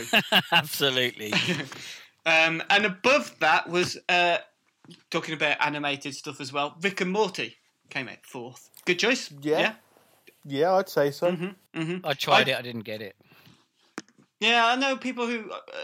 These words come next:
Speaker 2: have tried it as well and just kind of ducked out of it. I think the thing that, that's annoying about Rick and Morty is the fans, like, the, the sheer stranglehold they have on the show,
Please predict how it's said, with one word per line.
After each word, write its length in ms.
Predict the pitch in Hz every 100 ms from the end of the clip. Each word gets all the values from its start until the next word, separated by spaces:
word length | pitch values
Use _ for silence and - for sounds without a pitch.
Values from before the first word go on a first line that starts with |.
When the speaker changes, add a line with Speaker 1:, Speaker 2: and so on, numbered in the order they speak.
| -
Speaker 2:
have 160 | 185
tried 240 | 185 196 180
it 80 | 160
as 80 |
well 140 | 175 165
and 100 | 156
just 220 | 160 -
kind 160 | 170 156
of 120 | 135 _ _ - - _ _ _ _ _ _ _ _ _ _ -
ducked 200 | 147 156
out 100 | 151
of 100 | 143
it. 80 | 190
I 40 |
think 220 | 285 269
the 80 | 262
thing 260 | 262 277 254
that, 120 | - 226
that's 220 | 233 233
annoying 440 | 226 226 220 214
about 280 | 196 196 170
Rick 180 | 185 185
and 80 | 180
Morty 320 | 190 175 131
is 100 | -
the 120 | 143
fans, 560 | - 160 165 214 226 - _ - _ _ -
like, 220 | 170 -
the, 240 | 185 180 - -
the 80 | 175
sheer 800 | - - - 202 208 185 175 131 _ _ _ _ _ _ _ _ -
stranglehold 1000 | - - - 185 220 208 165 131 139 127
they 100 | 139
have 240 | 147 170 160
on 140 | 131
the 80 | 131
show, 320 | - 131